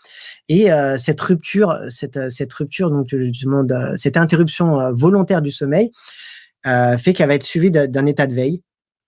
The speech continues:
plus ou moins long en fonction des personnes. On va replonger dans un sommeil et effectuer des techniques.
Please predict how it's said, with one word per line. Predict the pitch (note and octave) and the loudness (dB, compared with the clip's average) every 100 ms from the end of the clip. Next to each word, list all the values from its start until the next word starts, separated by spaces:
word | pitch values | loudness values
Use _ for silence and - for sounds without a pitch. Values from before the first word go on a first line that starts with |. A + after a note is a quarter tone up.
| _ | _
plus | D#3 C#3+ | -2 2
ou | |
moins | C#3+ C#3 | 2 4
long | D3+ | 2
en | |
fonction | C#3 B2+ C#3+ | 0 -6 -4
des | B2+ | -4
personnes. | B2 B2+ - F#3 A#3+ - | -4 -6 0 0 0 -2
On | |
va | D3 | 0
replonger | E3+ G3+ G#3+ F#3+ | 2 2 2 2
dans | F3+ | 2
un | |
sommeil | D#3 D3+ F#3+ | 0 0 0
et | A3+ | 2
effectuer | G3 F#3 F3+ D#3 | 0 0 0 0
des | D3+ | 0
techniques. | D3+ C3 A#2+ | -4 -8 -12